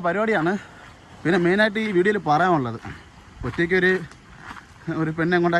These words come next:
കറങ്ങാൻ വരാൻ പറ്റിയ ഒരു സ്ഥലമല്ല ഇത്. നമ്മൾ ഈ ഇൻസ്റ്റയിലൊക്കെ കാണും കിടിലൻ സ്ഥലമാണ്, മറ്റേതാണ് മറിച്ചതാണെന്നൊക്കെ അടിച്ച് തള്ളും. പക്ഷേ സ്ഥലം അടിപൊളിയാണ്. ഒറ്റയ്ക്ക് നമ്മളൊരു, ഏഹ്, ലവറേയും കൊണ്ടൊക്കെ വരാൻ പറ്റിയൊരു സ്ഥലമല്ല. അഞ്ചാറ് പയ്യന്മാരായിട്ടൊക്കെ വരാൻ പറ്റിയ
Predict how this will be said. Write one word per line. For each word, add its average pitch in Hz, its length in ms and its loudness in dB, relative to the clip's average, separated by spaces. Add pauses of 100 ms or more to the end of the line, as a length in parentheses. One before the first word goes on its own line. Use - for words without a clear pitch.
കറങ്ങാൻ 180 340 2
വരാൻ 175 240 0
പറ്റിയ 180 240 -4
ഒരു 160 80 -8
സ്ഥലമല്ല 143 500 0
ഇത്. 117 80 -6 (1040)
നമ്മൾ 131 240 0
ഈ 165 40 0 (160)
ഇൻസ്റ്റയിലൊക്കെ 185 400 0
കാണും 170 240 4
കിടിലൻ 160 260 -2
സ്ഥലമാണ്, 156 420 -2
മറ്റേതാണ് 165 380 -2
മറിച്ചതാണെന്നൊക്കെ 151 580 -2 (320)
അടിച്ച് 151 260 -6
തള്ളും. 135 220 -2
പക്ഷേ 139 220 2 (520)
സ്ഥലം 165 260 0
അടിപൊളിയാണ്. 156 380 0 (220)
ഒറ്റയ്ക്ക് 160 460 -6
നമ്മളൊരു, 160 260 0 (840)
ഏഹ്, 135 140 0 (300)
ലവറേയും 151 320 0
കൊണ്ടൊക്കെ 147 280 0
വരാൻ 143 180 2
പറ്റിയൊരു 135 260 -6
സ്ഥലമല്ല. 117 340 -6 (720)
അഞ്ചാറ് 226 280 0
പയ്യന്മാരായിട്ടൊക്കെ 240 580 2
വരാൻ 196 200 0
പറ്റിയ 170 200 -4